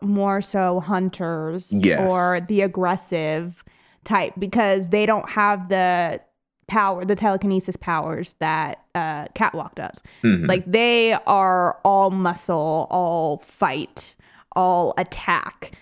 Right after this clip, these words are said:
Speaker 2: Yeah.
Speaker 1: And so they seem like they're sent in as the next step to
Speaker 2: Yeah.
Speaker 1: take out a threat. I will say,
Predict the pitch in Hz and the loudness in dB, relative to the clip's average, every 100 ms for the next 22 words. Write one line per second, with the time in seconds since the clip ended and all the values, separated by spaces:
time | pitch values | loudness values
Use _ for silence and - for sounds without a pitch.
0 | - 98 92 - - - 156 139 127 - | -8 0 4 4 2 0 -4 -6 -10 -12
1 | - _ - - 196 190 185 208 202 202 | -18 _ -10 -2 0 2 2 2 2 2
2 | 190 - - - 214 190 190 170 - 202 | 0 -4 -14 -4 0 0 0 -2 -2 0
3 | 180 175 - 202 175 190 - 185 160 156 | 0 -4 -6 -2 -2 -2 -2 -2 -2 -4
4 | 156 185 _ _ _ - 202 220 190 208 | -6 -8 _ _ _ -4 -2 0 -2 -2
5 | 185 175 - - - 185 143 - - 220 | 0 -2 -6 -14 -4 -2 -2 -8 -10 -4
6 | 180 165 156 143 - 220 - 208 185 175 | 0 2 2 2 0 -2 0 0 0 0
7 | 202 - 190 180 147 - - - 233 226 | -2 -2 -2 0 0 -4 -6 0 2 4
8 | 233 240 240 226 196 196 190 202 | 4 2 2 2 2 2 0 -4